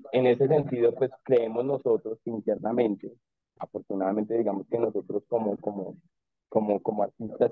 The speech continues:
independientes, por decirlo de alguna manera, no vemos, digamos, como la necesidad de tener que, tener que vender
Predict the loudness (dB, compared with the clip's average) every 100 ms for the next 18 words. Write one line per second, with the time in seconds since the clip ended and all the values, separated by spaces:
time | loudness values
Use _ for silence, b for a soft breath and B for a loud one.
0 | 0 0 2 2 0 -2 0 -2 -4 -2
1 | 0 0 -4 0 0 0 -2 -2 0 -2
2 | -2 -6 -8 _ _ _ _ -6 0 4
3 | 4 4 2 -2 2 4 4 0 -6 -8
4 | -18 -20 -6 2 4 4 2 2 6 8
5 | 8 6 4 2 0 6 8 8 2 2
6 | 0 2 -2 0 -2 -2 0 2 2 0
7 | 2 2 2 4 4 4